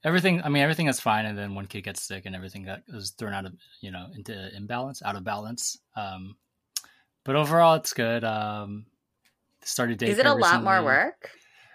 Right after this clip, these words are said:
Speaker 1: Yeah, it's a lot of, um, I guess it's like, it's like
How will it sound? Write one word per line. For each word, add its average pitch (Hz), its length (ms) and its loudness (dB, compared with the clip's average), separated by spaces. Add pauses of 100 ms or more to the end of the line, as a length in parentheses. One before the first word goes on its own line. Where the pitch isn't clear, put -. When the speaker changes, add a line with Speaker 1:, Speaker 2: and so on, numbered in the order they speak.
(300)
Speaker 1:
Yeah, 165 280 8
it's 156 120 0
a 180 60 0
lot 220 220 8
of, 196 180 4
um, 131 560 6 (520)
I 131 80 -4
guess 170 300 2 (200)
it's 139 180 -2
like, 131 460 0 (540)
it's - 160 -4
like 262 240 -4